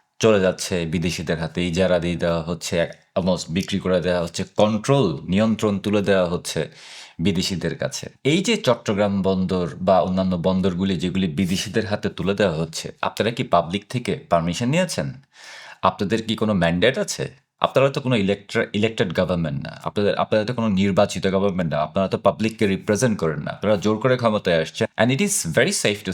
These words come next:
say that আপনারা ইলিগাল গভর্নমেন্ট। আপনারা একটা ইলিগাল গভর্নমেন্ট হয়ে কোনো পাবলিক ম্যান্ডেট ছাড়া কিভাবে বাংলাদেশের একটা মানে very strategic and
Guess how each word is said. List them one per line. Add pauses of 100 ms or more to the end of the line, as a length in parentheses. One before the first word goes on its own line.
say
that (180)
আপনারা
ইলিগাল
গভর্নমেন্ট। (320)
আপনারা
একটা
ইলিগাল
গভর্নমেন্ট
হয়ে
কোনো
পাবলিক
ম্যান্ডেট
ছাড়া
কিভাবে (300)
বাংলাদেশের
একটা (400)
মানে (160)
very
strategic
and